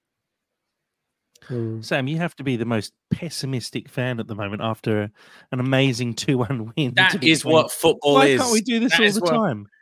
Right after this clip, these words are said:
Speaker 3: that is what
Speaker 2: <laughs>
Speaker 3: football is. Just, just, um,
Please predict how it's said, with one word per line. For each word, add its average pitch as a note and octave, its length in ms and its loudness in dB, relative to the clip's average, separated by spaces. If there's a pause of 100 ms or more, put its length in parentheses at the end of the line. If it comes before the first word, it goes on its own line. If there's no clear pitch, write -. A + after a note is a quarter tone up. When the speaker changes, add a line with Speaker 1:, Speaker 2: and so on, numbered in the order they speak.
(260)
Speaker 3:
that E3 220 4
is D3 120 2
what D#3 160 0
Speaker 2:
<laughs> - 0 -
Speaker 3:
football D#3+ 380 0
is. C#3+ 300 0 (320)
Just, - 580 0
just, - 380 -6 (140)
um, B2+ 320 -4